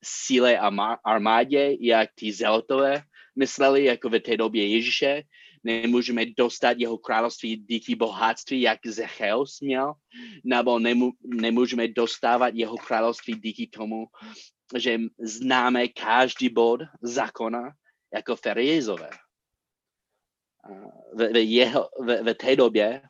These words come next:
pro Ježíše, pro ty lidi, kteří byli kolem něho, ty chudí v duchu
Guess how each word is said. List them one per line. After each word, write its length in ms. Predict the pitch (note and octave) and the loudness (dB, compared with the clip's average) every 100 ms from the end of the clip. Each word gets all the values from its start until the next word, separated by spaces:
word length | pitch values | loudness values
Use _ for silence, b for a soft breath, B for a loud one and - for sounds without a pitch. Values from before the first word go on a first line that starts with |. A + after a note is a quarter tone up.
| _ | _
pro 140 | B2+ | -4
Ježíše, 720 | A2+ A2+ B2 A2+ - G2 A#2+ - | 0 0 0 -4 -6 -6 -6 -10
pro 160 | - A#2 | -8 -8
ty 120 | A#2+ | -4
lidi, 280 | A#2 A#2+ A#2 | -2 -2 -4
kteří 380 | - B2 A2 A2+ | -8 -10 -4 -4
byli 340 | G#2+ A#2 A#2+ | -2 0 0
kolem 400 | - A#2+ B2 A2+ | -2 -4 -2 -2
něho, 380 | G#2+ F#2+ G2+ G#2+ _ b b b b _ | -4 -6 -10 -10 _ b b b b _
ty 140 | D3 | -6
chudí 600 | B2 - D#3+ C#3+ A2 B2 - | -6 -2 0 0 0 -4 -10
v 200 | - A#2 | -10 -4
duchu 500 | A#2 C#3 - G#2 G2 | 0 0 0 -4 -6